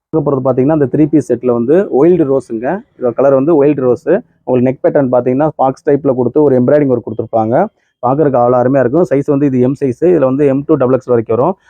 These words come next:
அதே மாதிரி பாட்டத்துலயும் உங்களுக்கு மேல என்ன வருதோ நெக் பேட்டர்ன்ல அதே மாதிரியே கொடுத்துருக்காங்க. உள்ள எல்லாத்துலயும் லைனிங் வருங்க. நீங்க சிக்ஸ் ஃபிஃப்டிலேருந்து பாத்தீங்கன்னா, எல்லாத்துலயும் with லைனிங்கோட தான் வரும். எல்லாத்துக்கும் லைனிங் தான் வந்துரும்.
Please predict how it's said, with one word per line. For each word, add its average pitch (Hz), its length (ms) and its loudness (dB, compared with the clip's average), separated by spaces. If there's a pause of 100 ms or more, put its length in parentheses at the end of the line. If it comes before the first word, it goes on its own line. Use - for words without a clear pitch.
அதே 123 140 0
மாதிரி 147 240 0
பாட்டத்துலயும் 151 400 0
உங்களுக்கு 139 260 0 (320)
மேல 156 320 2
என்ன 147 240 2
வருதோ 139 260 2
நெக் 131 160 -2
பேட்டர்ன்ல 143 300 0
அதே 135 120 2
மாதிரியே 139 220 2
கொடுத்துருக்காங்க. 117 480 -2 (520)
உள்ள 170 260 4 (100)
எல்லாத்துலயும் 165 460 2
லைனிங் 147 280 0
வருங்க. 120 220 -4 (300)
நீங்க 123 160 -2
சிக்ஸ் - 240 -12
ஃபிஃப்டிலேருந்து 151 440 0
பாத்தீங்கன்னா, 135 340 0
எல்லாத்துலயும் 135 440 0
with 127 280 -2
லைனிங்கோட 135 400 2
தான் 131 120 0
வரும். 120 280 0 (320)
எல்லாத்துக்கும் 139 460 2
லைனிங் 127 300 2
தான் 127 120 0
வந்துரும். 127 300 -2